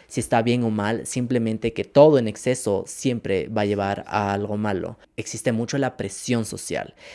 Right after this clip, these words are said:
Entonces, ¿cómo eso te ha impactado en la parte de sanar? Hablemos de esa primera parte. ¿Cómo para ti es sanar?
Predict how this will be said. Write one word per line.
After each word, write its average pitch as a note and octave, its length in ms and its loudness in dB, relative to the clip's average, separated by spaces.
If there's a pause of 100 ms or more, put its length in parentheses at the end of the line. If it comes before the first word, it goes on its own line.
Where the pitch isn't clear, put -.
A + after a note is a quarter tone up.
(120)
Entonces, A#2+ 640 -2
¿cómo D3+ 400 2
eso C3 260 -2
te - 80 -2
ha - 20 0
impactado A2+ 640 -2
en A2+ 80 -4
la G#2 140 -4
parte G#2+ 280 -2
de A2 200 -4
sanar? G2 420 -6
Hablemos A2+ 360 -4
de A#2 60 -8
esa A2+ 360 -6
primera A2 340 -4
parte. - 320 -12
¿Cómo B2 420 -2 (260)
para A2 240 0
ti B2+ 180 0
es C3 120 0
sanar? A2 500 -2